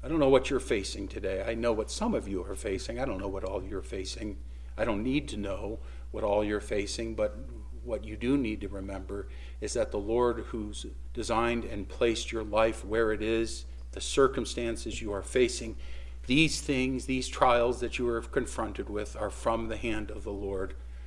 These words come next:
and they are designed for you in order to make in you the image of Christ. And he's doing these things precisely because he cares for you.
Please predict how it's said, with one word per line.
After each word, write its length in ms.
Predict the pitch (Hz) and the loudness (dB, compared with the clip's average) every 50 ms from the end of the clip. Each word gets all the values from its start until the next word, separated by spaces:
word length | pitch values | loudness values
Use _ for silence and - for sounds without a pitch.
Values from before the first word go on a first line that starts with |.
| - - | -10 -8
and 140 | - 110 107 | -6 -6 -4
they 80 | 110 104 | -4 -4
are 60 | 101 | -4
designed 560 | - 101 98 95 123 117 131 151 170 160 143 | -4 -4 0 4 6 6 8 8 6 6 4
for 160 | - - 165 | 2 0 0
you 420 | 156 135 113 101 104 107 117 117 - - - - - - - - - - - - - | 0 2 2 2 2 2 0 0 -2 -4 -8 -8 -8 -8 -10 -10 -10 -10 -8 -8 -8
in 100 | - 90 | -4 0
order 240 | 101 113 123 120 123 | 2 4 4 4 2
to 180 | 120 - - 127 | 0 0 -2 -2
make 360 | 110 107 - 117 117 117 127 | -2 0 0 0 0 0 -2
in 120 | 120 113 | -2 -2
you 240 | 107 101 107 107 101 | -2 -2 -2 -2 -2
the 220 | 104 107 104 107 | -4 -4 -6 -6
image 300 | 104 101 104 104 101 101 | -6 -4 -6 -6 -6 -6
of 120 | 104 - - | -8 -8 -8
Christ. 580 | - - - 92 - 101 92 - - - - - - - - - - - - - - - - - - - - - - - - - - - - - - - - - - - - - - - - - - - - - | -8 -6 -6 -6 -4 -4 -4 -4 -4 -6 -8 -10 -10 -10 -10 -10 -10 -10 -10 -10 -12 -12 -12 -12 -12 -12 -12 -12 -12 -12 -12 -12 -12 -10 -10 -10 -10 -10 -10 -10 -10 -10 -10 -10 -10 -10 -10 -10 -12 -10 -8 -6
And 140 | 127 117 107 | -4 -2 -2
he's 160 | 117 123 107 | -2 -2 -4
doing 480 | - - - 151 151 170 160 151 151 127 | -4 -4 -2 2 4 4 4 4 2 0
these 280 | 127 147 135 123 - | 0 -2 -2 -2 -2
things 440 | - - 139 131 135 131 127 - - - - - - - - - - - - | 0 0 2 2 0 -2 -4 -6 -8 -8 -8 -8 -8 -8 -8 -8 -8 -8 -6
precisely 960 | - - 113 101 - - - - - - 139 147 143 - - - 135 127 123 | -4 -4 -2 -2 -2 -2 -2 -2 2 6 6 6 6 4 -2 -2 -2 -2 -4
because 800 | 117 - 110 104 - - - - 127 120 110 107 92 - - - - | -4 -4 -6 -8 -6 -6 -4 0 2 2 2 2 0 -4 -8 -8 -8
he 140 | - 110 104 | -8 -8 -8
cares 340 | - - - 104 101 101 | -6 -2 0 0 0 0
for 200 | - - - 104 | -2 -4 -6 -4
you. 200 | 95 87 - - | -4 -6 -6 -8